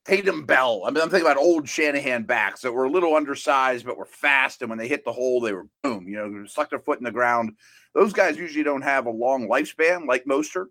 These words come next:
but so what? <laughs> Um, I still really like Sermon. I mean, unless there's,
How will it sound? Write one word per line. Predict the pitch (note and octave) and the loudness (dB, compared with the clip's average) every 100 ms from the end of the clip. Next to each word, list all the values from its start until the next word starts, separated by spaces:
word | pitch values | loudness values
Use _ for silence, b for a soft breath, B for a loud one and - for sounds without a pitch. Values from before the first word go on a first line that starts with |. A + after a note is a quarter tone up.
| - | -10
but | A#2 | -12
so | - A#2 | -4 -4
what? | E2+ G#2+ E3+ _ b b b C3+ | 0 0 0 _ b b b -4
<laughs> | - G3 E3+ | 4 2 4
Um, | C3+ C3+ C3 B2 - B B B B - _ _ _ - | 2 2 0 -4 -12 B B B B -20 _ _ _ 0
I | E3+ B3 C4+ | 4 6 4
still | - G3 | 0 2
really | D#3 D3+ C#3 C3 | 4 2 2 0
like | A#2 A#2+ - | 0 0 0
Sermon. | B2 G#2+ E2 C#2 - | 0 0 -2 -14 -6
I | G2+ | -2
mean, | C3 B2+ | 0 0
unless | B2+ C#3 A3+ - | 0 2 2 0
there's, | F#3+ E3 C#3 B2+ - - | 0 0 0 -2 -10 -20